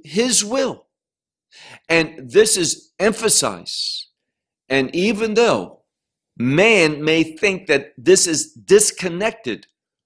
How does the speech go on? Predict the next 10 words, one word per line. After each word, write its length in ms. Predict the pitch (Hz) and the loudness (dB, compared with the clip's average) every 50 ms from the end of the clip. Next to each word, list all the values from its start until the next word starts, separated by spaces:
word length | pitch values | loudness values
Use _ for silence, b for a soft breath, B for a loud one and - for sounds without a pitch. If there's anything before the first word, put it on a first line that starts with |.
| _ _ _ | _ _ _
from 180 | - 143 135 127 | -6 -6 -4 0
what 140 | 131 143 139 | 0 2 2
has 160 | 135 123 - | 0 -2 -2
just 240 | - 139 123 - - | -6 -4 -4 -4 -4
happened, 420 | 127 123 147 - - - 90 80 _ _ _ _ _ _ _ _ _ _ _ _ _ _ _ _ _ _ _ _ _ _ _ _ - 135 | -4 -6 -8 -8 -10 -14 -16 -16 _ _ _ _ _ _ _ _ _ _ _ _ _ _ _ _ _ _ _ _ _ _ _ _ -16 -4
God 600 | - 131 131 135 135 123 107 104 104 90 - - _ _ _ _ _ _ _ _ _ _ _ _ | 0 2 2 2 2 0 0 -2 -8 -12 -14 -18 _ _ _ _ _ _ _ _ _ _ _ _
is 240 | 120 120 117 - | -2 -2 -2 -2
revealing 560 | 113 113 120 113 92 85 131 143 147 143 139 135 | -4 -6 -8 -10 -6 -4 -4 -4 -2 -4 -8 -10
to 180 | - 107 90 85 | -12 -14 -14 -16
us 440 | - - - - - - - - | -12 -8 -6 -6 -6 -6 -8 -12